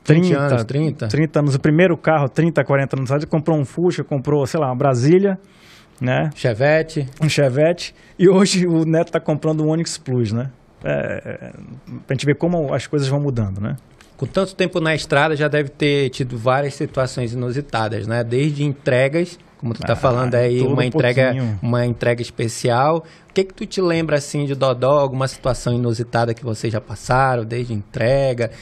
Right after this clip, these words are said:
Speaker 1: enfim, algum consumidor até mesmo que, é, já está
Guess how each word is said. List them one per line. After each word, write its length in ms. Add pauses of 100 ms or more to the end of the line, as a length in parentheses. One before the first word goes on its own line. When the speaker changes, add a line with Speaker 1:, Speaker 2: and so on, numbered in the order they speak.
(120)
Speaker 1:
enfim, 220
algum 280
consumidor 640
até 160
mesmo 300
que, 320 (580)
é, 440
já 240
está 560